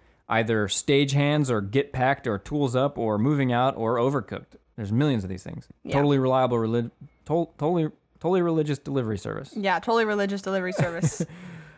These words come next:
Speaker 1: Um,
Speaker 2: It's where you deliver crosses and stuff.
Speaker 1: we've recommended this game multiple times, but if you like Overcooked, you need to play this game.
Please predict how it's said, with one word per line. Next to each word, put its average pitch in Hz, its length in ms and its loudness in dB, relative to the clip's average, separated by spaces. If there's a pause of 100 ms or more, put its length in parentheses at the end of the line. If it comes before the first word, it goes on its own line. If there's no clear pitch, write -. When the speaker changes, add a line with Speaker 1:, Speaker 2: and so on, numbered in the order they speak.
(140)
Speaker 1:
Um, 123 400 4
Speaker 2:
It's 123 80 -2
where 202 80 0
you 208 80 0
deliver 196 340 -2
crosses 185 480 -6
and 175 180 -12
stuff. - 240 -12 (560)
Speaker 1:
we've 147 640 -2 (300)
recommended 160 460 2
this 131 120 -4
game 135 220 0
multiple 127 320 0
times, 127 300 0
but 113 160 0
if 113 120 -6
you 135 160 0
like 143 420 0
Overcooked, 151 640 -2
you 170 160 -2
need 160 220 2
to 156 80 -4
play 165 220 2
this 139 160 2
game. 101 260 0